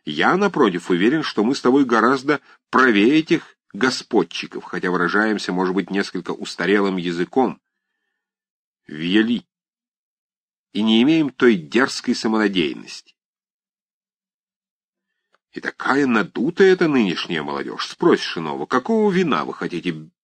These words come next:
красного или белого?» «Я имею привычку предпочитать красное», отвечает он басом и с таким важным лицом,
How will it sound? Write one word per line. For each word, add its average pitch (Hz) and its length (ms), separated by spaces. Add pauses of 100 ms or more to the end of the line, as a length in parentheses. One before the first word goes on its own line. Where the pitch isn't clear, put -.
(220)
красного 165 680
или 156 200
белого?» 67 440 (640)
«Я 90 360
имею 90 320
привычку 92 880 (220)
предпочитать - 920
красное», 80 640
отвечает 78 500
он 82 200
басом 87 400
и 82 40
с - 80
таким 87 280
важным 78 380
лицом, 98 420